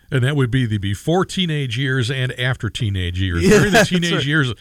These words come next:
Speaker 1: why did we let him talk us into this?
Speaker 2: <laughs> Well, that's right. I may be hearing from them in a few <laughs> years. Oh, yeah, I'll change my <laughs> phone number.
Speaker 1: So what, what else has brought you great joy?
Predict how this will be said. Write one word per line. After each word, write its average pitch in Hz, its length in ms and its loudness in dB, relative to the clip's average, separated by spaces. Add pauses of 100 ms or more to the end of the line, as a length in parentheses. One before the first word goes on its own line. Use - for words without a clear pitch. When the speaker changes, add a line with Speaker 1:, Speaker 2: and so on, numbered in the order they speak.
(260)
Speaker 1:
why 101 160 0
did 113 120 -2
we 104 120 -2
let 110 180 0
him 101 80 -2
talk 113 260 0
us 107 140 2
into 113 180 4
this? 220 260 0
Speaker 2:
<laughs> 156 380 -2
Well, 151 180 2
that's 233 120 2
right. 202 240 4
I 208 60 4
may 214 160 4
be 196 160 2
hearing 208 340 6
from 185 220 2
them 165 180 6
in 170 140 4
a 165 80 2
few 202 380 2
<laughs> - 60 -16
years. - 360 2 (680)
Oh, 185 380 4 (480)
yeah, 190 240 0 (220)
I'll 196 160 -2 (280)
change 160 300 -2
my 120 280 2
<laughs> 180 920 2
phone 202 240 4
number. 139 300 4 (2500)
Speaker 1:
So 175 240 0
what, 190 280 2
what 190 220 0
else 170 200 -2
has 135 160 0
brought 123 360 0
you 120 100 0
great 104 300 0
joy? 85 420 -2